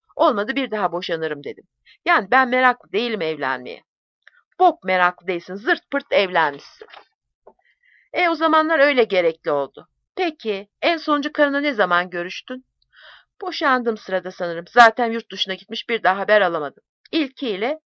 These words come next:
onunla arada bir görüşürüz. Dostluğumuz baki kaldı ama görüşmek değil. Bayramlarda mesaj, sadece yüzünü unuttum bile. Onun o derece.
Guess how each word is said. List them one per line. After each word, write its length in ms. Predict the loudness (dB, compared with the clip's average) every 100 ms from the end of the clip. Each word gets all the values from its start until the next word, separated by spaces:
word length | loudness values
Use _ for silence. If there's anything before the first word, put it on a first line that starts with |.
| _ _ _ -4
onunla 260 | -2 2
arada 320 | 2 2 0 -4
bir 100 | -4
görüşürüz. 680 | -4 -4 -8 -14 -16 -20 _ 2
Dostluğumuz 560 | 2 0 -10 -8 -2
baki 320 | 2 2 0 -4
kaldı 360 | 0 0 0
ama 180 | -2 -2
görüşmek 600 | 2 2 2 -8 -8 -6
değil. 220 | -8 -8 _ -20 -20 _
Bayramlarda 640 | 4 4 4 0 -2 -2 -4
mesaj, 440 | -6 -4 -4 -4
sadece 360 | 2 2 2 -2
yüzünü 240 | -6 -8
unuttum 360 | -10 _ -14 -10
bile. 240 | -8 -10 _ -4
Onun 240 | -4 -2
o 160 | -2 -2
derece. 400 | -6 -10 -16